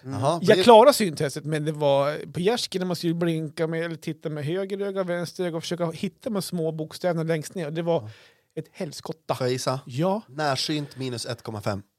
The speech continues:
Speaker 3: Nej, noll komma sju.
Speaker 2: Noll komma sju. Då
Speaker 3: Alltså,
Speaker 2: ser jag
Speaker 3: jag
Speaker 2: sämre än dig, ja.
Speaker 3: Ja, det är
Speaker 2: Ja.
Speaker 3: möjligt.
Speaker 2: <laughs>
Speaker 3: Men så var det i alla fall. Så
Speaker 1: Ja,
Speaker 3: att,
Speaker 1: ja, vi
Speaker 3: ehm,
Speaker 1: vill ju inte ha några blindstyren i
Speaker 3: nej,
Speaker 1: trafiken. Det
Speaker 3: nej,
Speaker 1: vore,
Speaker 3: men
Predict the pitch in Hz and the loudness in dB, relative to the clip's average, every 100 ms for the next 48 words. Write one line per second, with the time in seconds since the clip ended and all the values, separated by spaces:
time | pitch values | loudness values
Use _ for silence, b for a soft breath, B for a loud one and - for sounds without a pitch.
0 | _ - 156 165 170 170 175 165 165 160 | _ -6 0 2 2 2 0 -2 -4 -4
1 | 262 170 127 - _ 139 156 147 127 123 | -4 -6 -6 -12 _ -6 -4 -2 0 2
2 | 92 - _ - 185 160 147 147 135 110 | 0 -6 _ -2 2 2 4 2 2 -2
3 | 107 98 92 - _ _ _ - 180 202 | -2 -2 -6 -12 _ _ _ 0 4 4
4 | 233 185 160 147 131 - - 855 - 1077 | 4 2 2 2 -2 -2 -6 -2 0 0
5 | - 960 906 1017 988 - - - - - | -2 -4 -8 -10 -8 -10 -12 -20 -20 -20
6 | - - 190 202 180 269 226 247 175 151 | -10 2 4 6 4 4 6 6 6 4
7 | 143 135 139 170 160 185 170 165 160 165 | 2 0 0 2 4 4 4 4 4 2
8 | 170 151 175 190 185 135 - 196 202 123 | 2 2 -2 0 -2 -2 -4 -2 0 0
9 | 104 85 - - - 170 214 208 185 165 | 0 -6 -10 -12 0 4 6 4 2 -2
10 | 131 107 143 175 185 185 | -4 -4 2 4 2 0